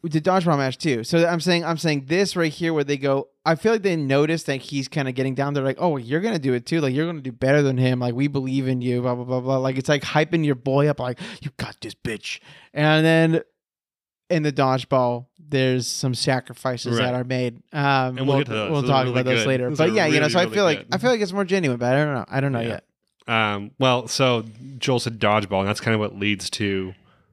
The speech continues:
Speaker 2: uh,
Speaker 1: Yes.
Speaker 2: this conversation leads to, 'cause, uh, it turns out there's a rumor that there's a dodgeball tourney, uh, coming up, and that the M V P of the dodgeball tourney will get a Stella. And so they're all talking about how Damien will eventually be in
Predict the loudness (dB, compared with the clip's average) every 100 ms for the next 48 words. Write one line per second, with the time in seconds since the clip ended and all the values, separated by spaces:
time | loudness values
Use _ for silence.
0 | _ _ -4 0 0 -2 -2 -2 0 0
1 | -2 -2 -4 -4 -6 -6 -8 -12 -10 -8
2 | -8 -8 -4 -2 0 0 -2 -4 -2 2
3 | 2 2 -2 -6 -2 0 2 2 -2 -2
4 | -6 -6 -6 -10 _ -20 -20 _ -8 -6
5 | -2 -2 0 -2 -2 _ -4 -2 0 0
6 | 0 0 2 0 2 2 2 2 2 2
7 | 2 -2 -2 -4 -2 -4 -2 -4 -2 -4
8 | -4 -2 -2 -2 -8 _ _ _ _ -6
9 | -4 -2 2 2 2 0 -6 -16 -20 _
10 | -12 -4 0 0 0 0 0 -2 0 2
11 | 0 0 -2 2 2 2 0 0 0 0
12 | 0 -2 -4 -6 -2 2 4 2 0 -4